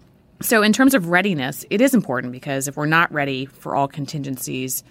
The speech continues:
you're gonna have a higher number of U S casualties. So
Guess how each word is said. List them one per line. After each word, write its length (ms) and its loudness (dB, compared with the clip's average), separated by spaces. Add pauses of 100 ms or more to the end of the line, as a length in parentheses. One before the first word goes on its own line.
(280)
you're 100 0
gonna 140 4
have 80 2
a 40 4
higher 300 0
number 320 -2
of 120 -4
U 120 -6
S 140 -8
casualties. 680 -14 (600)
So 520 2